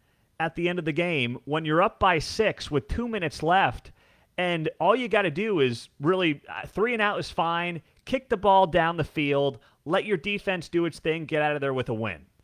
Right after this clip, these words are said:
I, th-, that's all you gotta do. Doege throws an interception. West Virginia takes down to the goal line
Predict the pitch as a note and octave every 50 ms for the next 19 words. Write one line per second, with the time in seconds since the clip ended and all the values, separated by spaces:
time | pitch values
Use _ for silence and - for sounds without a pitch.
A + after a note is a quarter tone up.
0 | _ _ _ _ _ _ _ _ - - - - D3 C#3+ D#3 F3+ - D#3+ - F#3
1 | - - - G#3+ A#3+ A#3+ A3+ G#3 F3 F#3+ F3 E3+ D#3 C3 A#2+ A2+ F#2 D2+ - -
2 | _ _ _ _ _ _ _ _ _ _ _ _ _ _ _ _ - B2+ A#2 -
3 | F3+ F#3+ G#3 A#3+ G#3+ B3 A#3+ G3+ - - G3 G3 G3 F#3 F3+ F3+ F3 F3 E3 C#3
4 | - - D#3 C3 A2+ - - - B2 A#2+ A#2 A#2 - _ _ _ _ _ C3 E3+
5 | G3+ G3+ - - G3 F#3 E3+ F#3+ F#3 F3+ E3 - - F3 F3 - - - - D#3+
6 | D#3 D#3 D3 C#3 B2+ B2 C#3+ C#3+ C#3+ C#3+ C#3 C3+ C3+ C#3 C3+ C3+